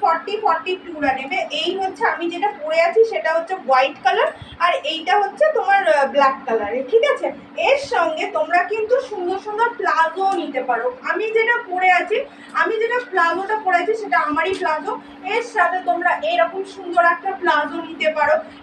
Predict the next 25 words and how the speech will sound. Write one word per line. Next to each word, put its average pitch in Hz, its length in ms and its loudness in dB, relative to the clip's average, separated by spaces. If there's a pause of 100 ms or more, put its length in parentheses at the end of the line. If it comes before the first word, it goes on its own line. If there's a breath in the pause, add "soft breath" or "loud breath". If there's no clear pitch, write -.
এই 466 100 4
প্লাজোগুলো 392 580 0
একশো 339 340 -2
আশি 330 280 2
টাকা 349 340 0
করে। 381 120 -2 (180)
প্লাজোগুলো 427 680 2
যদি 440 240 -2
কেউ 392 260 -2
তোমরা 349 360 0
নাও 277 280 2 (380 loud breath)
তাহলে 381 340 2 (200)
দুটো 349 240 0 (120)
প্লাজো 359 340 0
নিতে 349 300 0 (100)
হবে, 359 200 2 (120)
দু-, 349 180 -2 (160)
একশো 311 340 -4
আশি 349 260 2
টাকা 381 320 0
করে 339 120 -2 (120)
দুটো 381 300 0
প্লাজো 349 280 0
নিতে 339 300 -4
হবে, 320 260 0